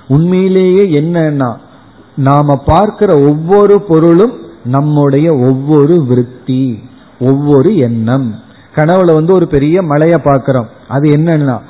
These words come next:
நம்முடைய ஒரு எண்ணம் அங்க மலையா இருக்கு. அந்த மலைகள்ல எத்தனையோ மரம் செடி கொடிகளை எல்லாம் பார்க்கிறோம், அதெல்லாம் என்னன்னா, ஒவ்வொன்றும் ஒவ்வொரு எண்ணம்.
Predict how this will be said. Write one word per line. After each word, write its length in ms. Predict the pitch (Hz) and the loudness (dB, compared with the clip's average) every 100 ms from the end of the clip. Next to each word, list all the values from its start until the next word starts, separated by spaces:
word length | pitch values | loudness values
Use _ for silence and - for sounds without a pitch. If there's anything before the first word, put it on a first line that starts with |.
| - - | -20 -10
நம்முடைய 500 | 208 151 156 151 147 | -2 0 2 2 4
ஒரு 200 | 143 139 131 | 4 4 2
எண்ணம் 500 | 139 165 175 180 233 - - - | 2 2 2 0 -2 -8 -20 -10
அங்க 300 | 131 131 135 | -6 -4 -2
மலையா 420 | 127 127 139 143 | 0 0 2 0
இருக்கு. 280 | 117 - - - _ _ _ _ _ - - - | -2 -8 -20 -20 _ _ _ _ _ -20 -20 -8
அந்த 240 | 175 180 160 | -4 -2 -2
மலைகள்ல 560 | 170 208 208 175 196 | 0 -2 -2 -2 -2
எத்தனையோ 420 | 170 - 170 180 190 | -2 -4 -4 -2 -2
மரம் 300 | 151 175 185 | 0 -2 -2
செடி 240 | 147 160 | -2 0
கொடிகளை 420 | 160 156 156 156 | 0 0 0 0
எல்லாம் 240 | 143 151 151 | 2 0 0
பார்க்கிறோம், 500 | 135 123 127 117 104 - - 151 | -2 -2 -4 -6 -10 -20 -10 -4
அதெல்லாம் 360 | 156 165 185 | 0 2 2
என்னன்னா, 520 | 170 147 151 139 123 110 - - - | 0 -2 -2 -2 -6 -8 -18 -14 -2
ஒவ்வொன்றும் 800 | 131 143 160 190 190 190 254 269 - | 0 0 0 0 2 0 0 -2 -2
ஒவ்வொரு 500 | 143 139 147 143 127 | -2 0 0 0 -2
எண்ணம். 460 | 120 135 147 110 | -4 -4 -4 -6